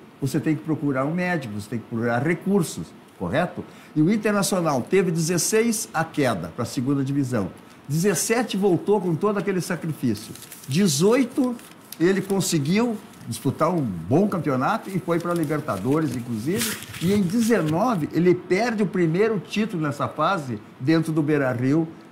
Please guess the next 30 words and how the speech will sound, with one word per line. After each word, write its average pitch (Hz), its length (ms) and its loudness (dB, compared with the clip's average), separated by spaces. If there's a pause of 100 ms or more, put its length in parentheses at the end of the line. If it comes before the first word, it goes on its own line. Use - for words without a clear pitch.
para 135 260 2
o 139 80 2
Atlético 120 580 -4
do 123 120 -2
Paraná, 123 460 -4 (180)
que 98 80 -8
é - 20 -4
a 104 80 -4
Copa 101 340 -6
do 98 80 -4
Brasil, 110 360 -6 (500)
certo? 135 240 -4 (320)
Logo 208 340 4
em 220 60 2
seguida, 165 720 0 (120)
o 143 60 0
Internacional 147 960 -4 (380)
perde 214 380 2
pro 196 160 -2
Flamengo 175 560 0
no 151 120 0 (140)
pleno 240 240 4
Beira-Rio, 185 580 0
Beira-Rio, 139 640 0 (240)
que 175 160 4
era 156 220 2
pra 170 160 -4
continuar 175 640 0
na 175 80 -4
Libertadores. 185 840 -2